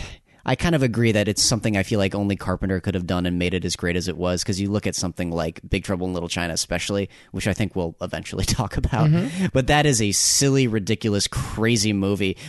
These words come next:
Speaker 1: But you look at it, it's like it was just made for Carpenter. He just knew ex-
Speaker 2: Right.
Speaker 1: exactly what he, what he had. And, I mean,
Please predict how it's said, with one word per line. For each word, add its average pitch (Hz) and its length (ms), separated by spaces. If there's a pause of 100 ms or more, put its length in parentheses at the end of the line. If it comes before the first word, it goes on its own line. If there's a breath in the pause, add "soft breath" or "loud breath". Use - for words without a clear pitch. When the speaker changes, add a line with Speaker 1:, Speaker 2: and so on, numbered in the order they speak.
Speaker 1:
But 143 100
you 147 140
look 156 180
at 117 160
it, 113 40
it's 117 140
like 113 140
it 120 60
was 120 180
just 104 140
made 95 360
for - 140
Carpenter. 95 640
He 117 80
just 117 180
knew 113 240
ex- 123 140
Speaker 2:
Right. 80 120 (220 loud breath)
Speaker 1:
exactly 104 500
what 101 140
he, 98 140
what 101 200
he 95 100
had. 90 320
And, 107 120
I - 20
mean, 113 280